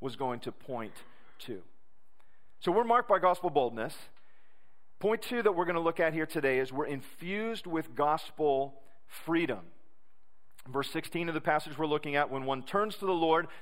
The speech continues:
the veil is removed." Somebody say amen to that, right? The veil actually gets removed. This is actually the spiritual awakening that many of you have had.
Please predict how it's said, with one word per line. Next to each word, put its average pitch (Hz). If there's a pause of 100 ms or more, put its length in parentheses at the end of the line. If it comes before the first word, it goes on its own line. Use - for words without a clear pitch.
the 151
veil 151
is 147
removed." 180
Somebody 151
say 160
amen 170
to 185
that, 151
right? 151
The 151
veil 151
actually 160
gets 180
removed. 165 (280)
This 247
is 294
actually 233
the 170
spiritual 226
awakening 156 (320)
that 185
many 262
of 220
you 202
have 175
had. 175